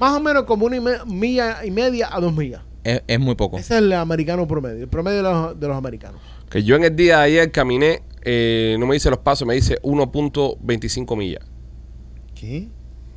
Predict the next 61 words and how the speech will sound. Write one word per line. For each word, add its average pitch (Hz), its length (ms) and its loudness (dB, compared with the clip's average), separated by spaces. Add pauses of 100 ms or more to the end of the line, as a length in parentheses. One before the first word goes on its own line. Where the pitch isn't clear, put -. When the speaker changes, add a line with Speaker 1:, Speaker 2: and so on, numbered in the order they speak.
(260)
Speaker 3:
Fue 107 160 -6
lo 117 60 2
que 113 40 0
caminé 110 240 0
en 110 80 0
el - 60 4
Speaker 1:
Ah, 175 60 2
Speaker 3:
día 196 100 0
de 202 40 4
Speaker 1:
una 214 100 2
Speaker 3:
ayer. 208 140 0
Speaker 1:
milla 208 140 4
y 190 100 4
un 190 100 -2
cuarto. 170 420 0
Speaker 3:
Una 123 160 0
milla 127 160 4
y - 20 4
un 110 100 0
cuarto. 98 280 -4
Speaker 1:
Bueno, 294 260 -2
que 165 120 -14
casi 208 340 -2
tres 202 160 -2
mil 185 240 2 (180)
Speaker 2:
Pero 123 260 2
yo, 117 180 2
yo, - 40 2
Speaker 1:
pasos. - 480 -2
Speaker 2:
a 113 80 -2
ver. 120 220 0 (420)
Speaker 3:
Fue - 140 -6
lo 113 100 2
que 120 100 4
caminé 110 240 0
en 110 60 2
el 104 80 -2
día 104 120 0
de - 40 4
Speaker 1:
Casi - 140 4
Speaker 3:
ayer. 233 120 0
Speaker 1:
tres 190 140 4
mil 117 120 4
Speaker 4:
Yo 127 60 0
nunca 123 140 2 (120)
Speaker 1:
pasos. - 100 -10
Speaker 4:
activé 101 480 -4
esto. 85 240 -12 (240)
Speaker 2:
A 107 80 0
ver, 120 220 2
Speaker 3:
Ah, - 40 -14
Speaker 2:
déjame. 110 240 4
Speaker 3:
bueno, 101 180 -2 (240)
Rolly 110 180 -4
nunca 117 160 -6
lo 110 60 -2
activó. 95 200 -10
Speaker 2:
Lo 101 80 -6
puedes 117 220 -8 (260)
Speaker 3:
Míralo 101 240 -4
ahí. 90 100 -6